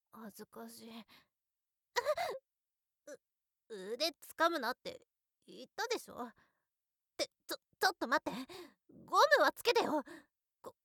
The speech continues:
これだけはお願い。ほ、ほら。じゃ、じゃあ、いいわよ。入れなさいよ。や、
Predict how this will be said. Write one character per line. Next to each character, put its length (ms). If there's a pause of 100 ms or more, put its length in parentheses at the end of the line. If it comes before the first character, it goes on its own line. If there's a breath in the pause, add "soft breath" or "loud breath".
こ 140
れ 100
だ 100
け 140
は 140
お 80
願 120 (180)
い。 80 (640 loud breath)
ほ、 180 (380)
ほ 320
ら。 240 (4000 loud breath)
じ 80
ゃ、 80 (540)
じ 220
ゃ 180
あ、 180 (500)
い 160
い 60
わ 120
よ。 320 (1080 soft breath)
入 180
れ 140
な 160
さ 180
い 120
よ。 260 (3250 loud breath)
や、 120